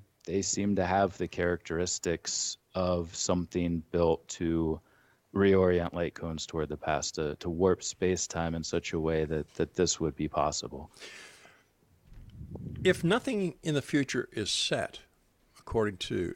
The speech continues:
Speaker 2: to many who talk about time travel and, and future and so on, is it possible that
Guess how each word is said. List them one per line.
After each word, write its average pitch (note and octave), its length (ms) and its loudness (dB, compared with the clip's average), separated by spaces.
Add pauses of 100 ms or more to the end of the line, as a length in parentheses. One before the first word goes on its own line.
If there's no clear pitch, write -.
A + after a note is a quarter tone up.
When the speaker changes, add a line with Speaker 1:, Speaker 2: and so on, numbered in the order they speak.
(120)
Speaker 2:
to - 420 -6 (100)
many G2+ 460 -6
who F2 420 -10 (540)
talk F#2 280 -8
about E2+ 260 -8
time F#2 300 -4
travel F2+ 560 -2
and, F2+ 240 -6
and F#2+ 280 -14
future G2+ 380 -8
and E2+ 160 -10
so - 180 0
on, A2 160 -10 (1200)
is D3+ 160 4
it D#3 100 0
possible F#3+ 500 4
that G#2 240 2